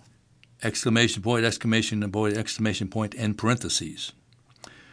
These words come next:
That's why I have to add that if one chooses to do this, they should be aware of the risk. Dear Abby, another one. I'm a thirty-five-year-old woman who is married to a twenty-five-year-old man.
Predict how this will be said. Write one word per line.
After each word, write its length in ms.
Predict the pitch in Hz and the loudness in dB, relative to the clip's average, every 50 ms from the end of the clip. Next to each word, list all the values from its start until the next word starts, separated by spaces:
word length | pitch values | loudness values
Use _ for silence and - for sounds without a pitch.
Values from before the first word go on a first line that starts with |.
| - - - - _ _ | -20 -20 -20 -20 _ _
That's 280 | - 110 147 202 202 - | 8 10 10 10 8 6
why 220 | 175 160 147 143 | 6 8 10 10
I 140 | 135 135 135 | 10 10 8
have 180 | 117 127 127 127 | 8 6 4 4
to 120 | - 127 110 | 2 2 4
add 240 | 113 113 120 120 113 | 6 6 6 6 6
that 160 | 104 98 98 | 4 4 4
if 140 | 98 90 90 | 4 2 2
one 260 | 95 107 127 156 156 | 2 2 4 4 2
chooses 420 | 143 - 139 135 135 139 143 127 - | 2 2 2 2 2 2 0 -2 -2
to 120 | - 120 | -2 0
do 180 | 110 123 123 117 | 2 4 4 4
this, 460 | 101 98 92 92 92 - - - - - | 4 4 4 2 2 0 -2 -4 -8 -4
they 160 | - 104 101 | -2 0 0
should 200 | - - 110 104 | 0 0 -2 0
be 120 | 98 107 104 | 2 4 4
aware 280 | 98 98 104 107 110 | 4 4 2 2 2
of 140 | 107 101 98 | 2 0 0
the 80 | 101 95 | 0 0
risk. 420 | 95 101 90 80 - - - - - - - - - - - - - - - - _ _ _ _ _ _ _ _ _ - - - - - - - | 0 0 0 -2 -4 -6 -6 -10 -18 -20 -20 -20 -20 -20 -20 -20 -20 -20 -20 -20 _ _ _ _ _ _ _ _ _ -20 -20 -20 -20 -18 -2 4
Dear 160 | - 120 131 | 6 8 10
Abby, 300 | 156 170 139 98 82 82 - _ - | 10 10 8 6 2 -2 -8 _ 2
another 220 | 117 131 147 120 | 4 4 4 4
one. 200 | 92 82 80 80 - - - - - - - - - - | 2 0 -4 -8 -14 -12 -14 -12 -14 -14 -20 -12 -4 0
I'm 100 | 101 101 | 2 2
a 40 | 104 | 4
thirty-five-year-old 800 | - 143 147 147 143 143 147 139 139 139 123 127 131 131 123 | 6 6 6 6 6 6 6 8 8 8 6 6 6 6 6
woman 280 | 113 120 139 160 170 139 | 6 6 6 6 4 4
who 160 | 120 120 113 | 4 4 2
is 100 | 107 101 | 2 2
married 400 | 98 104 117 131 139 139 139 139 | 4 6 6 8 8 6 4 2
to 140 | - 117 113 | 0 0 0
a 40 | 104 | 0
twenty-five-year-old 960 | - - - 131 131 127 123 - 131 127 120 113 113 117 113 113 117 117 104 | 0 2 2 4 4 2 4 6 6 6 6 6 4 4 4 4 4 2 4
man. 460 | 113 127 135 127 104 87 78 78 | 4 4 4 4 2 0 -2 -6